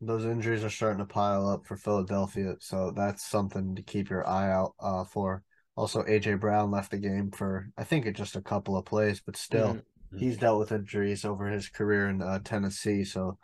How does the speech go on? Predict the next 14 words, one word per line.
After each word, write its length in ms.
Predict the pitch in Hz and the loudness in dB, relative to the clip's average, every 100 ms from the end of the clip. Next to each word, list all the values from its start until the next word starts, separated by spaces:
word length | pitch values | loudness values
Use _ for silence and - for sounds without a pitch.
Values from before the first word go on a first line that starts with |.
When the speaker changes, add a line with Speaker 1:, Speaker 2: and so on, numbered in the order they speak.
| - - _ | -20 -20 _
Speaker 1:
that's 180 | 104 101 | -4 -4
something 460 | - 101 98 101 95 | -2 -2 0 -2 -2
to, 180 | 101 101 | -2 -2
and 260 | 107 98 - | -2 -2 0
while 360 | 110 113 104 - _ _ _ _ _ _ - | 4 4 2 -6 _ _ _ _ _ _ -6
I 80 | |
think 200 | 107 117 | 0 2
we're 140 | 117 110 | 6 8
all 200 | 120 117 | 8 8
big 200 | 113 104 | 4 0
fans 380 | - 113 110 107 | 4 4 4 0
of 60 | |
Devontae 500 | 98 101 107 98 101 | -2 2 2 2 -2
Smith, 500 | - - 113 110 - | -2 0 4 2 0